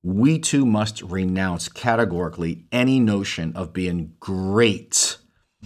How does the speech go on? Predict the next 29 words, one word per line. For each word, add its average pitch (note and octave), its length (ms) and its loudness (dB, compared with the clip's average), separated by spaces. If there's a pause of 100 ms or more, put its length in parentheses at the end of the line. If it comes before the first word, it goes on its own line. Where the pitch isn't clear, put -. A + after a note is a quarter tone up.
(240)
by G#2+ 100 4
the G2 80 0
world A2+ 300 4
standards, E2 460 -4
because - 340 -6
it's A2+ 180 -6
a F2+ 60 -2
deadly G#2 480 2
threat. F#2+ 340 -2
It'll F#2 180 0
destroy G2 520 0
us. - 260 -8
And F2+ 100 -6
so G2+ 200 0 (760)
he D#3+ 100 0
calls - 400 0
us, D#2 200 -10
he G#2+ 100 2
invites G#2+ 420 0
us E2 120 -6
to G#2 100 -6
give A2+ 240 2
up A#2+ 120 2
the F#2 180 0
whole D3+ 480 4
idea A#2 340 4
of F#2+ 100 0
greatness F2+ 600 -4 (160)
completely, G#2+ 720 0